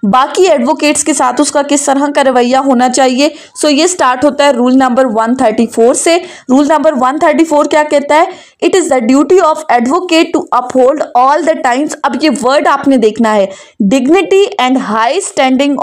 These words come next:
of his profession as well as his own dignity and high standing as a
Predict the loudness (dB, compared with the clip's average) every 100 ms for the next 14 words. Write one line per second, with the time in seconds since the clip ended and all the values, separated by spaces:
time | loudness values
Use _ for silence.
0 | 0 2 0 0 -2 -2 0 0 0 -2
1 | -4 -8 _ -2 0 0 0 0 0 0
2 | 0 0 -2 -4 -2 0 0 0 -2 0
3 | 0 0 2 0 0 -2 -2 -2 0 0
4 | 0 0 0 0 0